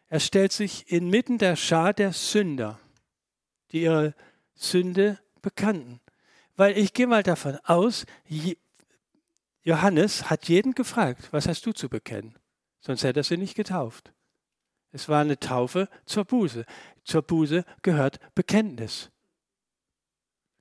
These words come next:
Was der wohl angehört hat jeden Tag. Und dann kommt Jesus.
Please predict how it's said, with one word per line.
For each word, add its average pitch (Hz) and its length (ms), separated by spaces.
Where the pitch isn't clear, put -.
Was 139 180
der 202 160
wohl 190 140
angehört 180 540
hat 120 200
jeden 120 220
Tag. 117 340
Und 156 140
dann 220 120
kommt 254 300
Jesus. 254 800